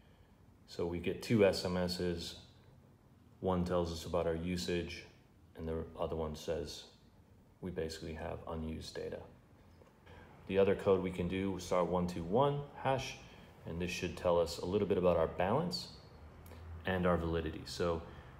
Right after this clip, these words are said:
sim to fly ships with zero balance, which makes sense because basically what you get is a ready-to-use package, but there is zero calling credits, and so that's why the balance is zero. So if you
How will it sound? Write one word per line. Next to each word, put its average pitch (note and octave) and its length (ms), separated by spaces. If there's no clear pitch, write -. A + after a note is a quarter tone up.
sim C3+ 300
to B2 100
fly G#2 400
ships - 380
with F#2+ 400
zero A2+ 380
balance, G2 560
which - 340
makes G2+ 240
sense F2+ 280
because F2 400
basically F2 380
what F2 280
you F#2 80
get F2 220
is E2+ 360
a E2+ 120
ready-to-use F2+ 800
package, D3+ 680
but F2 180
there F#2 180
is G2 220
zero G#2+ 680
calling G#2+ 500
credits, - 580
and F2+ 220
so F2 440
that's F#2+ 240
why F#2+ 160
the E2+ 120
balance E2+ 520
is F2 80
zero. D#2+ 200
So - 160
if F2+ 180
you F#2 80